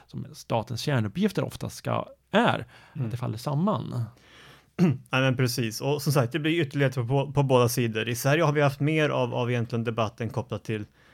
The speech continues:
Speaker 2: höger och vänster då.
Speaker 1: Mm, mm.
Speaker 2: Och det är ju den diskussion som finns kring public service och liknande med, med
Speaker 1: Mm.
Speaker 2: hur långt man ska driva, eh, ett
Speaker 1: Mm.
Speaker 2: vänsterperspektiv
Speaker 1: Mm.
Speaker 2: eller
Speaker 1: Mm.
Speaker 2: högerperspektiv.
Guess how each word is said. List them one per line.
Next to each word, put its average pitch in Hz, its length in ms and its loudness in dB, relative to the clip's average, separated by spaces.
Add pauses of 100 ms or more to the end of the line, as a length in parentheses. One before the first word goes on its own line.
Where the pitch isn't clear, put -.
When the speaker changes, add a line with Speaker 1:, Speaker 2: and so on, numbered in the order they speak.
(160)
Speaker 2:
höger 113 440 0
och 110 100 0
vänster 143 420 2
då. 101 100 -6
Speaker 1:
Mm, 104 260 -8 (220)
mm. 98 200 -10
Speaker 2:
Och 123 100 -2
det 127 60 2
är - 20 4
ju 135 80 4
den 123 180 4
diskussion 120 420 2
som 117 140 -2
finns 113 240 -2
kring 113 180 -2
public 110 340 -2
service 117 460 -2
och 117 60 -2
liknande 110 480 -8
med, 110 200 -10
med 113 40 -10 (120)
Speaker 1:
Mm. 101 40 -12
Speaker 2:
hur 110 120 -4
långt 104 540 -10
man 110 200 -10
ska - 180 -12
driva, 104 460 -10 (760)
eh, 113 440 -8
ett 107 60 -12 (280)
Speaker 1:
Mm. 107 160 -8
Speaker 2:
vänsterperspektiv 107 920 -6
Speaker 1:
Mm. 107 140 -10
Speaker 2:
eller 104 40 -8 (100)
Speaker 1:
Mm. 120 120 -10
Speaker 2:
högerperspektiv. 104 920 -8